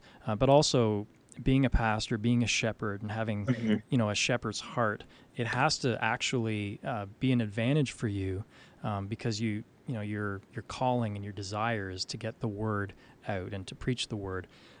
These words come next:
Speaker 1: Um, and what better way than to actually, uh, have a larger or public forum for that? Um, but do you find, do you find it difficult to come out of a quote unquote pastoral role into more of an administrative,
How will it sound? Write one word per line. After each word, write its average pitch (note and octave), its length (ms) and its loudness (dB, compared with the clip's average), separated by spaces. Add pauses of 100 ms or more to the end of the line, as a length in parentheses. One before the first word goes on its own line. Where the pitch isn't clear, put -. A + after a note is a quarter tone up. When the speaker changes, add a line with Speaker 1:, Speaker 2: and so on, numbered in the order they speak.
(120)
Speaker 1:
Um, G2 320 -2
and A#2 240 2
what C#3+ 300 4
better A#2+ 240 4
way B2 320 4
than G#2+ 260 0
to - 240 -4
actually, A2 600 -2 (340)
uh, A2+ 240 -2
have A#2 400 0 (180)
a G#2+ 320 0
larger A#2 560 2
or G#2 120 -4
public A#2 420 -2
forum B2 500 2
for B2+ 420 2
that? F#2 360 -6 (560)
Um, G#2+ 260 -2 (120)
but A#2 160 2
do C3+ 80 2
you E3 100 6
find, D3 380 8 (540)
do D3 80 6
you D3 80 8
find C3+ 300 4
it A#2 180 -4
difficult C3 520 -2
to - 80 -6
come A#2 240 -2
out A#2 160 0
of A2+ 160 -2 (300)
a A#2 80 4
quote B2+ 320 6
unquote A2+ 440 6 (120)
pastoral C3 680 8
role G2+ 560 4
into A#2 260 6
more A2 260 6
of G#2 60 2
an G#2+ 80 4
administrative, G#2+ 880 4